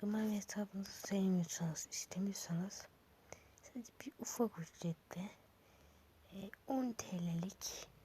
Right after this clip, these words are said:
bir promo kodu atın. Ben de size bir tane Gmail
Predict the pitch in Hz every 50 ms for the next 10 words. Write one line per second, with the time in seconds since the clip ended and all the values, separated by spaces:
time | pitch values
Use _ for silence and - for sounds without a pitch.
0 | - - 202 196 202 214 208 - - - - - - - - - - - - -
1 | - - 233 226 - - - - - - - - - - 208 208 - - - -
2 | 151 156 - - - - - - - - - - - - - - - - - -
3 | - - - - - - - - - - - - - - - - - - - -
4 | - - - - - - - 220 208 190 170 160 160 170 - - - - 175 170
5 | 175 175 190 - - - - - - - - - - - - 220 208 196 - 196
6 | - - - - 170 170 170 165 170 170 190 - - - - 185 185 196 196 202
7 | 190